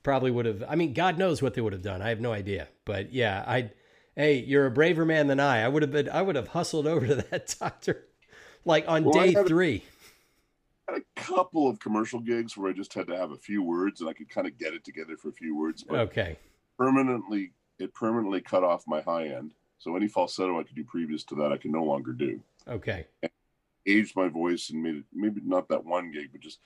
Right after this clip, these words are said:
Speaker 2: the cumula-, accumulation of eighty or ninety video games.
Speaker 1: Yeah.
Speaker 2: Where I'm screaming the whole time. Uh, not recommended, but it was an interesting life for a while.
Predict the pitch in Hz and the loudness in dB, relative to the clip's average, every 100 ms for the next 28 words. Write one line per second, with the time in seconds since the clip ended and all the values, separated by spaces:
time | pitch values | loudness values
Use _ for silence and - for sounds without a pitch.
0 | _ - - 107 110 104 92 - - 107 | _ -8 -4 4 6 6 4 -4 -2 4
1 | 98 90 90 - 78 - 87 82 76 76 | 4 4 2 -4 -6 -4 -4 -2 -2 -2
2 | 73 67 73 90 78 64 67 67 71 - | -4 -4 -2 0 -2 -2 -10 -12 -14 -18
3 | _ - 147 113 82 69 87 82 76 _ | _ -10 -4 -2 -4 -2 0 2 2 _
4 | _ - 110 110 90 78 73 67 76 71 | _ 0 2 4 0 -4 -10 -8 -10 -10
5 | 76 _ _ _ _ - 87 85 107 107 | -14 _ _ _ _ -8 -6 -4 0 0
6 | - _ - 104 95 87 90 117 139 113 | 0 _ -8 -6 -6 -6 -4 -2 -4 -2
7 | 92 90 80 78 85 73 - 76 73 67 | -4 -4 -6 -8 -10 -10 -14 -10 -6 -6
8 | - 69 64 65 65 | -8 -10 -6 -8 -10